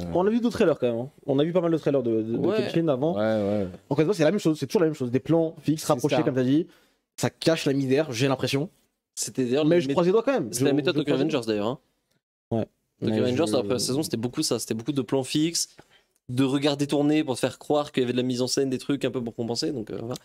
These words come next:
Speaker 1: On croise les doigts.
Speaker 2: Il y a les premiers
Speaker 1: On croise
Speaker 2: épisodes
Speaker 1: les doigts.
Speaker 2: à Japan. Donc on aura l'occasion de les voir.
Speaker 1: Donc on, on verra ça et on en reparlera, euh, quand en, on en saura, euh, plus. Il y a eu le festival d'Annecy,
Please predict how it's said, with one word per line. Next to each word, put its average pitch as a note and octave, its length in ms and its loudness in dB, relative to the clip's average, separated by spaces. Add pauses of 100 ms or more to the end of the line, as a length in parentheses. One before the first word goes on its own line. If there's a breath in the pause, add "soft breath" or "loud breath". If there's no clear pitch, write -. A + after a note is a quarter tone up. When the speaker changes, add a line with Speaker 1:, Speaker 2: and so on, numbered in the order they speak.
Speaker 1:
On C#3+ 60 0
croise D3 220 2
les C#3+ 80 2
doigts. A#2+ 160 0
Speaker 2:
Il C#3+ 40 0
y - 20 2
a - 20 2
les C3+ 80 0
premiers C#3 200 -2
Speaker 1:
On - 20 -4
croise C3 140 0
Speaker 2:
épisodes - 40 -2
Speaker 1:
les C3 200 2 (100)
doigts. D#3+ 100 -4
Speaker 2:
à - 40 -4
Japan. G#3+ 80 -8 (720)
Donc B2+ 180 -6
on A#2+ 180 -2
aura A2 120 0
l'occasion G#2+ 220 -4
de A2 60 0
les G2+ 60 0
voir. G#2 240 -4
Speaker 1:
Donc G2+ 240 -8
on, G2 340 -6
on G#2+ 140 -6
verra F#2 180 -4
ça G#2+ 300 0
et G2 160 -4
on G2+ 160 -4
en - 20 -2
reparlera, G#2+ 460 -2 (640 loud breath)
euh, F#2+ 540 0 (100)
quand E3+ 340 2
en, A#2+ 360 0
on E3 400 0
en G#3+ 80 2
saura, A3+ 580 0
euh, E3 100 2
plus. - 560 -2 (600 loud breath)
Il - 80 2
y - 20 2
a - 40 2
eu - 20 2
le E3 60 2
festival A3 760 0 (160)
d'Annecy, D#3 600 -2